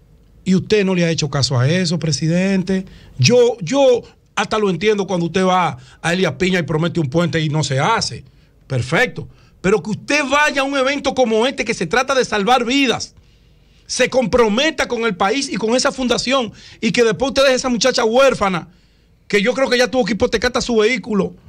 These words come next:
para poder dar respuesta a la gente con la que ella se ha comprometido. No, no, eso no es justo, presidente.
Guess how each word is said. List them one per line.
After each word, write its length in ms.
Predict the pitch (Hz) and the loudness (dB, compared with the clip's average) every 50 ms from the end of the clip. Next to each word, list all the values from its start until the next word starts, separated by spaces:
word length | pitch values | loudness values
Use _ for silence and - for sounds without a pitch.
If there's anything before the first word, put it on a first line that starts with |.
| - - - _ _ _ - - | -20 -20 -20 _ _ _ -8 0
para 280 | - 226 220 220 208 - | 0 2 2 2 0 0
poder 560 | 202 180 185 226 262 262 240 196 - - - _ _ _ _ _ _ _ | -2 2 4 4 6 4 4 2 -2 -8 -16 _ _ _ _ _ _ _
dar 540 | - 135 127 240 240 247 240 220 202 - 143 - - - _ _ _ _ _ _ _ | -6 0 4 4 6 6 4 4 0 -4 -10 -14 -20 -20 _ _ _ _ _ _ _
respuesta 840 | - 170 233 214 - - - 226 262 262 - 247 220 185 123 - - - _ _ - - | -2 0 0 0 0 -2 0 2 4 4 2 2 -2 -6 -6 -8 -14 -20 _ _ -12 -4
a 120 | - 220 226 | 0 0 0
la 80 | 196 | 2
gente 240 | 180 240 240 - 233 | 0 -2 -4 -4 -4
con 120 | 208 233 | -2 -2
la 80 | 220 196 | -2 0
que 100 | - 233 | 0 0
ella 120 | 240 240 | 0 0
se 100 | - - | -2 -4
ha 40 | 226 | -4
comprometido. 680 | 233 240 196 233 240 233 233 - 233 160 117 107 98 - - - - - - - - | -4 -2 0 0 0 -2 0 -2 -2 -2 -2 -4 -8 -14 -18 -20 -20 -20 -20 -8 -2
No, 160 | 151 165 185 | 0 0 2
no, 120 | 180 180 175 | 2 2 0
eso 160 | 170 202 214 | 0 0 0
no 80 | 208 | 0
es 60 | 175 123 | 0 0
justo, 260 | 156 156 123 156 131 | 0 -2 -2 -4 -6
presidente. 600 | 127 131 131 - 143 139 127 110 - - 95 | -4 -2 -2 0 0 0 0 0 -2 -6 -10